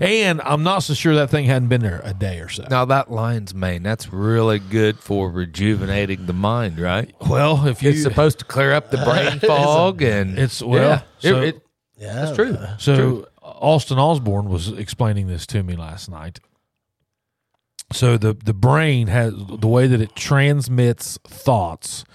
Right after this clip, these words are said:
Speaker 1: is it has, like, this membrane over top of it, over the, the transmitter. Okay. And that's how it, that's how it all transmits. So as time goes by, that wall or that sleeve gets weak, okay, and gets,
Speaker 3: Yeah.
Speaker 1: and gets thin.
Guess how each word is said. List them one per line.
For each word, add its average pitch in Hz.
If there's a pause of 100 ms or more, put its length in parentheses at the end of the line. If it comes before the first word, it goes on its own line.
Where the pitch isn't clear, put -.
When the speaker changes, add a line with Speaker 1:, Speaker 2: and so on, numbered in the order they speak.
(460)
Speaker 1:
is 107
it 117
has, 110
like, 107
this 110
membrane 113
over 82
top -
of 80
it, 92
over 95
the, 92
the 87
transmitter. 87
Okay. 95
And 92
that's 107
how 101
it, 98
that's 101
how 107
it 104
all 107
transmits. 95
So 101
as 98
time 156
goes 151
by, 120 (500)
that 127
wall 147
or 123
that 120
sleeve 127
gets 120
weak, 127 (320)
okay, 110
and 110
gets, 107
Speaker 3:
Yeah. 92
Speaker 1:
and 110
gets - (540)
thin. 139